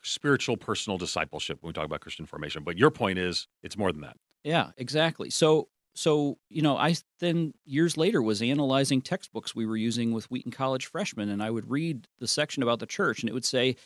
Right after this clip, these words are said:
Speaker 2: "You need to go to the church and be part of the church in order to grow spiritually as an individual."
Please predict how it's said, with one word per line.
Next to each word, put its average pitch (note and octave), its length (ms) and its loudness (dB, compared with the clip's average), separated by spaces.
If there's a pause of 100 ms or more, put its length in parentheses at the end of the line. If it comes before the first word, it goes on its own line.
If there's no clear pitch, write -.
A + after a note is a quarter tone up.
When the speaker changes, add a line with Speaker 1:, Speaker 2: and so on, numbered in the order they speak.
(220)
Speaker 2:
"You F#3 140 0
need G#3+ 140 4
to F#3+ 80 0
go F#3+ 160 4
to F#3+ 80 4
the E3 80 0
church - 520 0
and B2+ 140 2
be D3 140 0
part F3 240 0
of E3+ 60 0
the D3+ 40 -4
church E3 580 -2
in C3+ 140 0
order G3 360 6
to B2+ 340 4
grow C#3+ 320 4
spiritually C#3+ 640 0
as A#2 100 -2
an B2+ 80 2
individual." C3+ 640 0